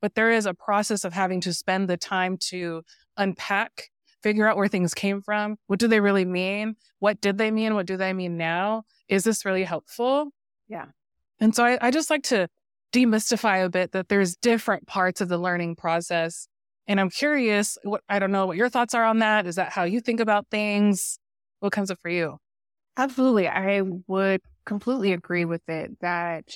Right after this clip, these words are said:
Speaker 2: there's a lot of nuances and complexities that go along with the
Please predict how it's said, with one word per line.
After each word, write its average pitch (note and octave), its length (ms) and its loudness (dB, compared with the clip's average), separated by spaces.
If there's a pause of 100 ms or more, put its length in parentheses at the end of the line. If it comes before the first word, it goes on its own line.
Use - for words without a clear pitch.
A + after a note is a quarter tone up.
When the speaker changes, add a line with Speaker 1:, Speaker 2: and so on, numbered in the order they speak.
(140)
Speaker 2:
there's F#3 200 -4
a G3 80 -2
lot F#3 540 -4 (160)
of E3+ 500 -2 (220)
nuances F#3 640 -6
and E3 100 -8
complexities E3+ 640 -8
that D#3 160 -12
go E3 200 -2
along D#3+ 560 -2
with D#3+ 320 -2 (160)
the E3 540 -10